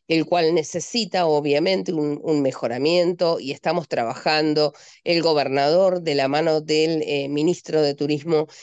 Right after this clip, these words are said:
están realizando las gestiones necesarias para poder reactivar obras que han sido, eh, que, que están en pausa. Eh, pero, bueno, eh, realmente creo y confío también, y esa sería una de las buenas noticias que podría darte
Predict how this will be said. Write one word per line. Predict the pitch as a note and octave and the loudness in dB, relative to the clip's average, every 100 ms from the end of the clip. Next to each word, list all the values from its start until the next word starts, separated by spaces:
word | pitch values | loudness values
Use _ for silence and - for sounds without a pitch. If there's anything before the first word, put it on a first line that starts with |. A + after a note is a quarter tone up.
| - | -6
están | - D#3 F3 E3 E3+ | -4 -2 0 0 2
realizando | D3+ C#3+ C#3+ - F3 | 2 0 0 0 2
las | D#3 C#3 | 0 0
gestiones | D#3+ E3 D#3+ E3+ | -2 0 0 0
necesarias | C#3 D#3 - E3+ F3+ | -2 -6 -4 -2 -2
para | - D3+ C#3 | -2 -4 0
poder | D#3 D#3+ | 0 2
reactivar | D#3+ D3 - E3 D#3 E3 E3+ - _ - | 0 -2 -2 -2 2 0 -2 -8 _ 0
obras | F#3+ F#3 G3 F#3 | 2 2 0 -2
que | - | -2
han | E3 D#3 | 0 0
sido, | - F3 D#3 D#3+ C#3+ C#3 - _ _ - | -2 -2 2 2 0 -4 -12 _ _ -2
eh, | D#3 C3+ C3+ C3 C3 B2+ B2+ C#3 C#3 G2 _ _ A2 - | 0 2 0 -2 -4 -8 -10 -10 -14 -18 _ _ -20 -20
que, | - | -20
que | _ D#3+ | _ -6
están | - F3+ | -2 0
en | F3+ | 0
pausa. | F#3+ G3+ F#3 F3 - G3 - - _ _ - | 0 0 0 -4 -4 -4 -6 -18 _ _ -4
Eh, | E3 D#3 C#3+ C3+ | 2 4 2 0
pero, | D#3+ D#3 D#3 | 0 0 0
bueno, | D#3+ D#3 C#3 D#3 F#2+ - | 0 0 0 -4 -8 -16
eh, | - D3+ D#3+ D#3+ - - | -10 -8 -8 -10 -14 -4
realmente | D#3 D3+ D#3 D#3 D3 - - | 0 2 2 0 -4 -6 -4
creo | F#3 G3 G3+ | 0 2 2
y | E3 D#3+ | -2 -2
confío | C#3+ D3+ - F#3+ F3+ | 0 0 -2 0 0
también, | F3 C3+ D3+ F3 | 0 0 0 0
y | F#3+ F3+ | -2 0
esa | F#3 G#3+ | 0 -2
sería | - D3+ D#3+ E3 | -2 -4 0 0
una | E3+ D3+ | 2 0
de | D3 | 0
las | C#3+ | 0
buenas | D#3 D3 E3 | -2 -2 -2
noticias | C#3 D3 - D3+ | -4 -6 -6 -6
que | D#3 | -4
podría | C#3+ C#3 D3 C#3+ | -2 0 2 2
darte | C#3 C#3 - D3 | 2 2 -2 -4